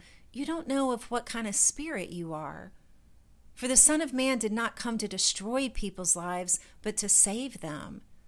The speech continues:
They went to another village. As they went on the way, a certain man said to him, "I want to follow you wherever you go, Lord."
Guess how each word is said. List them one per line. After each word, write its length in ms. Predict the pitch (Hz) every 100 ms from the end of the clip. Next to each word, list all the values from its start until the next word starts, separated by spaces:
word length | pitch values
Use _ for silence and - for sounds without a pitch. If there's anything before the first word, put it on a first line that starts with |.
| - - - - - - - - - - - -
They 100 | 208
went 220 | 220 214
to 140 | 226
another 320 | 214 214 220 185
village. 640 | 175 160 92 190 - - - - - - - - - -
As 120 | 202
they 100 | 240
went 220 | 247 254
on 140 | 247
the 80 | 226
way, 260 | 220 240 220
a 80 | 208
certain 400 | - 240 208 208
man 260 | 220 214
said 340 | 208 - 226 220
to 80 | 196
him, 280 | 202 202 - - 240
"I 80 |
want 240 | 269 269 240
to 80 | 254
follow 340 | - 254 262
you 220 | 269 240
wherever 440 | 226 233 254 247 285
you 220 | 254 247
go, 200 | 226 208
Lord." 540 | 175 175 170 90 135